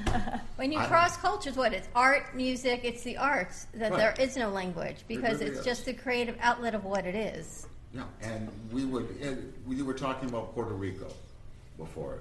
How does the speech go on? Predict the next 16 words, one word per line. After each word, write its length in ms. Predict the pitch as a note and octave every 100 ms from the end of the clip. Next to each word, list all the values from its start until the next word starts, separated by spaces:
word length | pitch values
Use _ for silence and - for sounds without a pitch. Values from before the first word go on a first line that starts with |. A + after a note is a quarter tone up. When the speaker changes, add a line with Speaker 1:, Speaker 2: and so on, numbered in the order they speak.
| -
Speaker 2:
um, 420 | D#2 D2 D2 C#2+ - - - - - - - - - - - -
and 360 | G2+ G2 F#2 F#2 - - -
I'm 260 | G#2+ A2 G2+ G2 - -
hoping 480 | - A#2+ - - - - - - -
that 380 | - - - - - - - - - G2+
one 200 | G2+ G2
day 180 | F#2
soon 360 | F2 - G#2 F#2
we'll 120 | E2+ F2
be, 180 | E2 F2
start 500 | E2 - G2+ F#2+ -
getting 260 | F#2 F2 E2
some 240 | G2+ F#2
stories 420 | - F#2+ E2 D#2+
from 520 | - - - G#2 F#2 E2
them 360 | G2 F2+ -